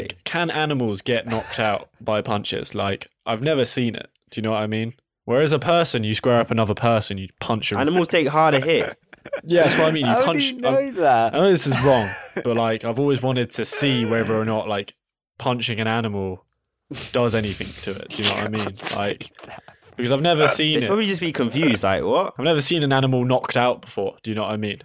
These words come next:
Speaker 1: Ever. I'm not advocating punching animals, nor do I want to punch an animal. But
Speaker 3: <laughs> But
Speaker 1: if
Speaker 3: if
Speaker 1: fate
Speaker 3: it called me out, I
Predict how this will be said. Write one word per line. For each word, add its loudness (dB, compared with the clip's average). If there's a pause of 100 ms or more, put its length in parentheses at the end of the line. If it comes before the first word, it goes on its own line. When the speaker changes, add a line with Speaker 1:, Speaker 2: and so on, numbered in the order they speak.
(140)
Speaker 1:
Ever. -2 (840)
I'm 2
not 0
advocating 2
punching -2
animals, -4
nor -2
do 0
I 2
want -2
to -6
punch -4
an 0
animal. -2 (720)
But 4 (160)
Speaker 3:
<laughs> -14
But -4
Speaker 1:
if 2 (680)
Speaker 3:
if 2
Speaker 1:
fate 4
Speaker 3:
it -4
called 2
me 0
out, 4 (360)
I 6